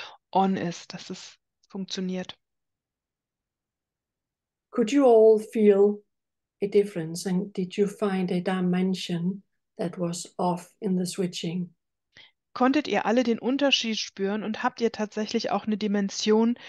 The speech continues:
Speaker 1: gefunden, wo ihr gemerkt habt, dass das Switching off war?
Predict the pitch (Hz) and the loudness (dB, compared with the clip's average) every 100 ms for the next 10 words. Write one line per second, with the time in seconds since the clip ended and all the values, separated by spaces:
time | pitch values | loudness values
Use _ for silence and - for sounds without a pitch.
0 | - _ 220 - 262 294 294 233 220 220 | -20 _ -8 -4 0 0 0 0 0 0
1 | 208 220 220 214 202 196 226 - 214 104 | 0 2 2 2 2 2 0 -2 -6 -6
2 | _ - - - 202 - 202 - 220 214 | _ -20 -18 -6 -6 -2 -6 -4 -4 0
3 | - 202 - 226 - 185 269 | 0 0 -2 -4 -2 -2 -2